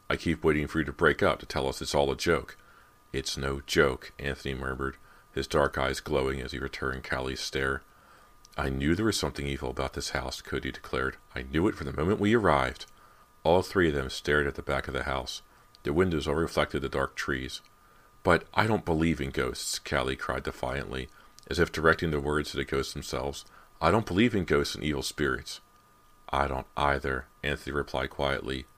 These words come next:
"but," He stopped short when he heard the screams. They all heard them, James's shrill screams coming from the house. Chapter eleven.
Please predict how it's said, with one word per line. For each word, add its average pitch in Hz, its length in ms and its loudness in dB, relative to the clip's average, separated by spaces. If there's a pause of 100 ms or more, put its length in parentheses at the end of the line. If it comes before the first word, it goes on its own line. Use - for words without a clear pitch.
(300)
"but," 73 320 0 (1200)
He 85 120 -2
stopped 92 300 2
short - 300 2
when 67 100 -4
he 65 60 -2
heard 69 180 0
the 71 80 -2
screams. 67 520 -4 (320)
They 82 120 2
all 85 300 6
heard 71 240 -2
them, - 240 -10 (500)
James's 78 560 0
shrill 80 320 0
screams 67 560 -4
coming 65 420 -2 (180)
from 64 180 -10
the 67 100 -6
house. 69 420 -6 (1900)
Chapter 98 400 4
eleven. 67 380 0